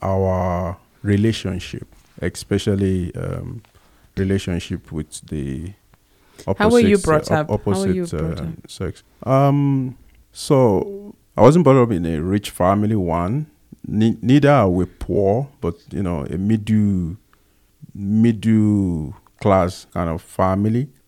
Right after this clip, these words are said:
Speaker 1: W-, what I saw was, um, when it comes to domestic activities, cooking,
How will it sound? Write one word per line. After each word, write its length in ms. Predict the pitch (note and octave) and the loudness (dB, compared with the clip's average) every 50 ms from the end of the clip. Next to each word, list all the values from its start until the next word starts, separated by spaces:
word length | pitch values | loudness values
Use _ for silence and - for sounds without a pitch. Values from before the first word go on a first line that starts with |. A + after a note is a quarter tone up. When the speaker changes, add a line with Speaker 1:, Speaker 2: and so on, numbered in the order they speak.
| _ | _
Speaker 1:
W-, 280 | - - G#2 E2+ - - | -12 -10 -8 -6 -2 2
what 180 | G#2+ A#2 A2+ A2+ | 6 6 8 8
I 120 | A2+ A2 | 8 6
saw 580 | A2 - - - D#3+ D#3+ D3 A#2 G#2 F#2 F2 F#2 | 4 2 0 2 2 4 4 4 4 4 2 2
was, 520 | D2+ C2+ E2 F2 F2 D#2+ - - - - - | 0 0 0 0 0 0 -2 -6 -12 -10 -8
um, 680 | - E2 D#2+ D#2 C#2+ C#2 C2+ B1+ A#1+ G#1 - - A2 - _ _ _ _ | -4 -4 -2 -2 -2 -4 -6 -8 -8 -10 -12 -14 -16 -20 _ _ _ _
when 180 | - - G#2 G#2 | -4 -2 0 0
it 80 | F#2+ | 0
comes 380 | - - C3 C3 C3 C3+ B2+ - | 0 2 4 6 6 6 4 -2
to 520 | - - - - G#2+ G2+ G2+ G2 F#2+ F#2 | -8 -8 -4 -2 0 0 0 0 -2 -2
domestic 800 | F2 G2 - - F#2+ G2 G2 G#2 G2+ - - - A2 - - - _ - | -4 -6 -2 -2 -2 0 0 -2 -2 -4 -4 -6 -8 -8 -8 -16 _ -4
activities, 920 | - G#2 - _ - - A#2+ G#2 F#2+ F#2 - - - - - - - - - _ _ _ _ - - - | -4 -4 -4 _ -8 -4 -4 -4 -4 -4 -8 -10 -16 -16 -16 -18 -20 -20 -20 _ _ _ _ -20 -20 -6
cooking, 1300 | - - A#2 A#2 - - - A2+ G#2+ G#2 G#2 G#2 G#2 G#2 G2+ G2+ G2 F#2+ F#2 F#2 F2+ E2+ F#2 G#2+ G#2 G#2+ | 0 2 2 2 2 0 0 0 2 2 2 2 0 0 -2 -2 -4 -4 -6 -6 -8 -10 -10 -12 -14 -16